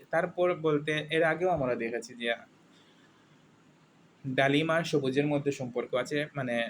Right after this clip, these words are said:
লেখা আছে যে সবুজ পায় ডালিমের পাঁচ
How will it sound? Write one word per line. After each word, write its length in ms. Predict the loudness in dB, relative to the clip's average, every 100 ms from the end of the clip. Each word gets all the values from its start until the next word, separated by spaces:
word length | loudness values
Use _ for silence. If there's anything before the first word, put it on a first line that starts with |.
| -2
লেখা 280 | -4 0 -2
আছে 240 | 0 -2
যে 200 | -2 -4
সবুজ 800 | -4 -2 0 2 2 2 4 0 -8 _ _ _ _ _ _ _ _
পায় 400 | 0 2 4 2 -2 -12 -20 -18 -2
ডালিমের 500 | 4 6 6 4 2 2
পাঁচ 180 | 2 0